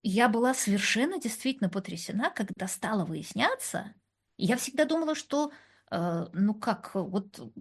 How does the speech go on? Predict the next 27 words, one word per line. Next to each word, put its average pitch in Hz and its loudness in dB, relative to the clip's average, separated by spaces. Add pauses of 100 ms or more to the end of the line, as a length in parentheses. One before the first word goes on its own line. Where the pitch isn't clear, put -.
(120)
американцы 262 2
же, 208 2
наверное, 190 2
вот 165 -6
рано 180 4
или 175 2
поздно 196 -4
остановят. 247 -6 (760)
Когда 233 8
там 196 6
встаёт 233 2
Ермак 208 4
и - 0
говорит, 196 0
что - -2
русские 202 -2
генетич-, 190 0
э, - -10
это 175 0
самое, 170 -4
как 170 -6
он 151 -6
там, 160 -6
нация 240 4
нелюдей-убийц, 196 6
по-моему, - -10
сказал. - -14